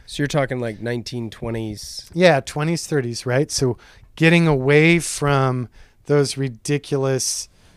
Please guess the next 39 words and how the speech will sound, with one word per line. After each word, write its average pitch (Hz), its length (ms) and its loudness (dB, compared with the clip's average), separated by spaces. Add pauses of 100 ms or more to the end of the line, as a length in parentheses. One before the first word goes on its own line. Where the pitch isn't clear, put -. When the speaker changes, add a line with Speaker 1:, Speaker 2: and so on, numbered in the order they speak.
(380)
Speaker 2:
like, 131 460 -2
you're 131 140 -2
going 139 320 0
on 131 120 0
a 120 80 -2
cruise 127 760 -6
and 123 140 -6
you, 123 120 -4
you, 117 400 -12
you've 117 260 -14
got 123 260 -6
those 113 280 -8
big 110 300 -12
trunks, - 600 -12
like, 104 280 -16
Speaker 1:
Right. 117 280 -8
Speaker 2:
just 175 400 0
after 151 420 0
that. 104 440 -8 (560)
So 120 560 0 (880)
for - 240 -6
those 165 300 6
of 120 120 -2
you 175 260 4
that 123 200 2
are 104 320 -2 (460)
listening 151 400 4
to 131 120 6
us 175 200 6
on 131 60 2
the 117 100 0
radio, 113 540 -2
I'll 117 120 -4
<laughs> - 0 -
describe 175 500 -2
what 135 120 -2
I'm 123 220 -6
holding 127 420 -8
up. 131 320 -8